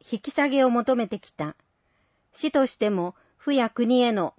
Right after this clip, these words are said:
公費負担の増額を求めるべきであるが、見解を求める。答え。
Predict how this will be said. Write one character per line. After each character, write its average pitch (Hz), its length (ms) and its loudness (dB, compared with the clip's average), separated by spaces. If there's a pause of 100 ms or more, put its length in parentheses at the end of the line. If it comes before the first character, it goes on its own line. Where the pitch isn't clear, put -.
公 302 180 2
費 240 180 -2
負 - 100 -8
担 220 300 -2
の 208 100 -2
増 240 240 2
額 262 300 0
を 240 80 4
求 247 240 0
め 277 120 2
る 247 120 0
べ 208 100 -2
き 190 140 -12
で 185 100 -4
あ 180 140 -2
る 170 100 -4
が、 151 240 -4 (280)
見 233 220 0
解 233 280 0
を 202 80 0
求 196 260 -4
め 175 140 -4
る。 151 180 -12 (1200)
答 220 320 -4
え。 - 160 -10